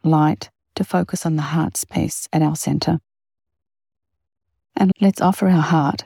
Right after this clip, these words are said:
gratitude for the rhythm it beats in every moment of every day. Thank you, heart, for powering your cells, for oxygenating my blood. I am grateful. The heart beats, and I am grateful for the work it does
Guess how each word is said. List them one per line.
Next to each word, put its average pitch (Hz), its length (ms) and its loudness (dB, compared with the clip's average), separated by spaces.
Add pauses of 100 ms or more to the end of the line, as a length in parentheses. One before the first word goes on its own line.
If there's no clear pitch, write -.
gratitude 190 680 0
for 180 100 -2
the 165 120 0
rhythm 170 360 0
it 185 160 0
beats - 360 -2
in 165 200 0
every 165 280 2
moment 151 420 2
of 165 140 0
every 156 240 0
day. 156 340 0 (1400)
Thank 180 280 0
you, 160 80 2
heart, 156 340 0
for 180 80 0
powering 156 520 0
your 156 200 0
cells, 151 640 0 (380)
for - 160 -4
oxygenating 160 1080 0
my 160 220 2
blood. 160 480 -2 (760)
I 180 80 2
am 156 120 2
grateful. 143 640 -2 (680)
The 170 80 0
heart 175 300 2
beats, - 480 -4 (140)
and 160 140 2
I 151 80 4
am 156 100 4
grateful 160 360 0
for - 100 -8
the 165 100 0
work 156 260 0
it - 100 -4
does 147 380 -2